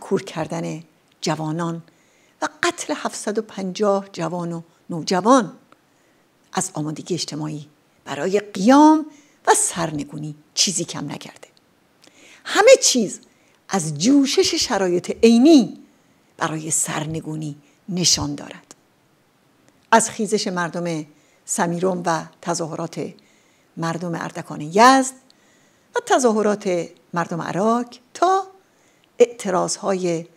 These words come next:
طولانی مدت کارگران فولاد اهواز، کشاورزان اصفهان،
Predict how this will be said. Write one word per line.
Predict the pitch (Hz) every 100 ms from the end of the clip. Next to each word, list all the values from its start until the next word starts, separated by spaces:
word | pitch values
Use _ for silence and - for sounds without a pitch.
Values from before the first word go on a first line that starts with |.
| _ -
طولانی | 427 392 240
مدت | 214 196 180 170 170 156 _ _ _ _
کارگران | - 185 170 165 156 165 170
فولاد | - 160 165 160
اهواز، | 151 - 202 226 233 226 - _ _ _ _ _ -
کشاورزان | 403 233 180 165 165 160
اصفهان، | 151 - 165 143 247 247